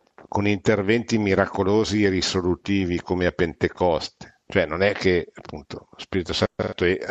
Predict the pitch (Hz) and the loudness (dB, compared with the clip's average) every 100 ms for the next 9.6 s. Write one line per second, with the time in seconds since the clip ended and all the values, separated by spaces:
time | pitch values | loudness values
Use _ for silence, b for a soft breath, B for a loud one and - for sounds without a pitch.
0 | 76 87 87 98 - 98 - 104 101 95 | -6 -6 -4 -2 0 -2 0 0 0 0
1 | 104 98 85 85 78 92 - 85 - 82 | -2 -2 -6 -4 -4 -4 -4 -6 -4 -6
2 | 76 85 - 80 65 57 - - _ _ | -4 -6 -2 -2 -2 -6 -20 -20 _ _
3 | _ _ _ _ _ _ _ _ _ _ | _ _ _ _ _ _ _ _ _ _
4 | _ _ _ - 131 - 165 143 131 95 | _ _ _ -2 0 0 2 2 2 -2
5 | 87 - 110 123 - - _ _ 104 95 | -6 0 2 2 -2 -14 _ _ 0 4
6 | 90 90 87 90 90 113 113 101 92 110 | 4 4 2 2 2 2 2 0 2 0
7 | - 92 78 78 104 123 - - 73 76 | 2 2 2 0 0 0 0 -4 -6 -6
8 | - 80 71 78 - 78 85 107 117 107 | -4 -4 -4 -4 -2 -2 -2 0 0 0
9 | 87 76 - - 113 - | 0 0 -2 -2 -2 -2